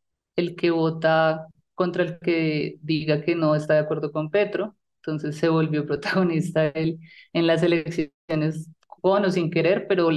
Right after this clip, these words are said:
se está moviendo mucho desde esa tendencia de, de definirse pro o contra el gobierno,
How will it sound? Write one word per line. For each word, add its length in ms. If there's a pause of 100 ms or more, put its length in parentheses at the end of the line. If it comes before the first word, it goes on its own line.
(140)
se 180
está 380
moviendo 500
mucho 300
desde 220
esa 360
tendencia 680
de, 500 (1160)
de 220
definirse 760
pro 680
o 220
contra 300
el 80
gobierno, 680